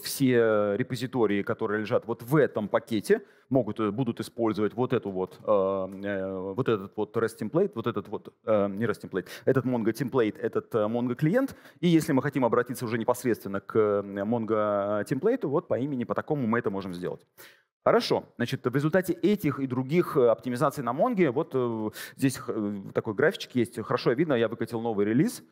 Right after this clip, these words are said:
Вот, смотрите, там пилы с праймери перевез-, переехали на пилы, э, значит, на секондаре, где-то что-то разгладилось, где-то что-то уменьшилось. В принципе, я достиг того эффекта, который хотел. Да? Нагрузка на Монго сильно упала.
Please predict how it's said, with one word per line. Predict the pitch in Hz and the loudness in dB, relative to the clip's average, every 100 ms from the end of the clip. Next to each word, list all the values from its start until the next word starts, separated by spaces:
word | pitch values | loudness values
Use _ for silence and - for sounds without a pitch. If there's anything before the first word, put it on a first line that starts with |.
| _ | _
Вот, | - 107 | 0 2
смотрите, | 117 120 117 | 2 2 2
там | 98 104 | 2 0
пилы | - 135 117 | 0 2 2
с | - | 2
праймери | 127 113 110 104 | 0 0 0 -2
перевез-, | 120 117 123 117 | -2 -2 -2 -4
переехали | 127 110 127 120 - 104 | -2 0 2 2 2 -2
на | 113 113 | 0 0
пилы, | 104 123 117 107 - - - | 0 0 4 4 2 -6 -4
э, | - 104 101 | 2 4 4
значит, | 104 107 113 | -2 -6 -2
на | 107 104 | 0 0
секондаре, | - 240 220 165 151 | 0 0 2 2 2
где-то | 117 143 - | 0 -2 -4
что-то | - 120 | -6 0
разгладилось, | 107 104 139 214 175 | 0 4 4 4 2
где-то | 123 123 | 0 -4
что-то | - 120 | -6 -8
уменьшилось. | 120 170 - 110 | -4 -4 -4 -4
В | |
принципе, | 165 208 - | -4 -6 2
я | 127 | 2
достиг | 123 123 127 | 2 -2 0
того | - 113 | 2 2
эффекта, | 110 - - | 0 -2 -2
который | 110 127 120 | -4 -2 -2
хотел. | 117 - 85 - - - - | -2 -2 -4 -6 -18 -8 0
Да? | 160 180 - | 0 0 -6
Нагрузка | 123 139 - | -2 -2 0
на | 113 | 0
Монго | 127 196 147 117 | 2 2 2 0
сильно | - 165 151 | 0 0 2
упала. | 135 113 92 76 | 0 -2 -2 -2